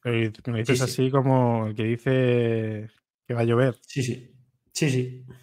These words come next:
Speaker 2: No lo sabías. Es, es durete, ¿eh? O sea, están, no sé si has visto que el Barcelona va a poder fichar con, con la baja de Gavi. Eh, el Geta creo que están moviendo ficha para ver si pueden cubrir un, la baja de,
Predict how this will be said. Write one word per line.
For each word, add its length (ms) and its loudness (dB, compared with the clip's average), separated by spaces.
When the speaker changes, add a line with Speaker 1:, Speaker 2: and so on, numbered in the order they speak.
Speaker 2:
No 120 6
lo 60 8
sabías. 600 0
Es, 320 -4
es 140 0
durete, 400 4
¿eh? 240 -10
O 20 -20
sea, 160 4
están, 880 2
no 120 -4
sé 100 2
si 100 2
has 100 0
visto 260 -2
que 80 -2
el 60 2
Barcelona 420 0
va 80 2
a 80 0
poder 260 0
fichar 400 -2
con, 500 -4
con 220 -4
la 80 2
baja 240 2
de 120 6
Gavi. 480 2
Eh, 560 -4
el 120 -6
Geta 540 2
creo 100 0
que 80 0
están 220 0
moviendo 320 0
ficha 320 -4
para 160 2
ver 120 -2
si 140 0
pueden 500 -2
cubrir 340 -2
un, 160 -4
la 140 -4
baja 320 -2
de, 60 -14